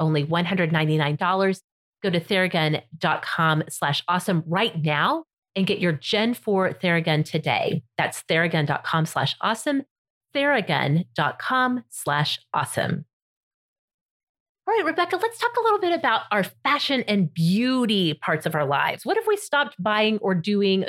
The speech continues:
things that we're just not doing anymore in the realm of this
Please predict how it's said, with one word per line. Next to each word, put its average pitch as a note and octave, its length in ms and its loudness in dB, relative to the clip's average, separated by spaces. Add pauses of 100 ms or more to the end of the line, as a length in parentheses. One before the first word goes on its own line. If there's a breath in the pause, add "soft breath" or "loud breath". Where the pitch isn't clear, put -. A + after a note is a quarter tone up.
things C4 200 -2
that A3+ 60 0
we're G#3 60 2
just A3+ 220 -2
not F3 140 0
doing F#3 260 0
anymore E3+ 440 2
in F#3+ 180 0
the F#3 80 2
realm E3+ 480 2
of E3 340 0 (160)
this F#4 260 -4